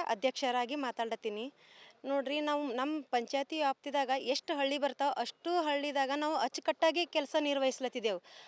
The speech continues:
ಅದಕ್ಕೆ ಕುಂಠಿತ ಮಾಡೋರೇ ಭಾಳ ಜನ ಆಗ್ಯಾರ. ಅದ್ರಾಗ ನಮ್ಮ ಹೆಸರನ್ನೂ ಕೆಡಿಸ್ಲತ್ತಾರ. ಅಷ್ಟೇ ಅಲ್ಲ, ನಮ್ಮ ಮನೆಯವ್ರಿಗೆ ಫೋನ್ ಮಾಡಿ ರಾತ್ರಿಗೆ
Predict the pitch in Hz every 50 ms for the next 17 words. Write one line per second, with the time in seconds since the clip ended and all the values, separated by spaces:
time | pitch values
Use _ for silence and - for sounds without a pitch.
0 | - _ - 269 294 320 - - 311 - - 262 262 240 349 - 359 330 320 320
1 | 320 320 320 339 330 262 269 277 269 233 277 262 262 254 240 214 220 196 180 170
2 | - _ - _ _ _ - - _ _ _ _ _ _ _ _ _ - 277 269
3 | 302 311 320 285 277 269 285 302 320 320 285 254 240 - 320 269 320 349 302 -
4 | 302 269 - 285 269 254 - 240 220 - - 262 - - - 381 349 349 349 349
5 | 339 330 285 226 190 - - 269 311 294 285 285 320 339 349 349 349 294 311 320
6 | 330 - 277 277 311 330 330 320 311 277 311 330 311 285 277 - - 311 311 269
7 | 311 330 381